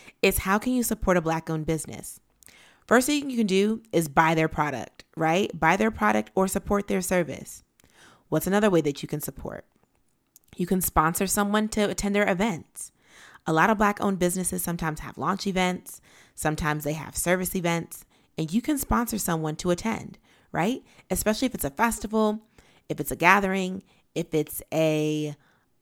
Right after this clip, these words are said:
a teaching, if it's a convening, if it's a coaching class, support them, right? Sponsor someone, invest in someone.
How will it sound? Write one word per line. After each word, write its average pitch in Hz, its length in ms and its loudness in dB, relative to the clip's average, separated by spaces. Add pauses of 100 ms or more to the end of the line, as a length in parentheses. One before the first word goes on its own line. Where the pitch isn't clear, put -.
(240)
a 208 80 -6
teaching, 208 760 0 (300)
if 170 220 -6
it's 160 320 -2
a 156 360 -2
convening, 180 920 -2 (340)
if 151 200 -4
it's 151 240 -4
a 135 240 -2
coaching 185 560 -2
class, 170 640 0 (240)
support 254 560 0
them, 107 380 -6
right? 185 340 0 (220)
Sponsor 226 520 2
someone, 135 540 -4 (100)
invest 202 480 0
in 180 120 -4
someone. 123 560 -10